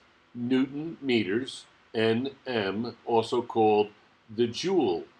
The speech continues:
rhymes with cool, in honor of James Joule. The physics of a weightlifter holding a stationary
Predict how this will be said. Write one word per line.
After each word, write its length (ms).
rhymes 480
with 180
cool, 520
in 120
honor 380
of 160
James 800
Joule. 440
The 60
physics 720
of 360
a 100
weightlifter 960
holding 680
a 380
stationary 1080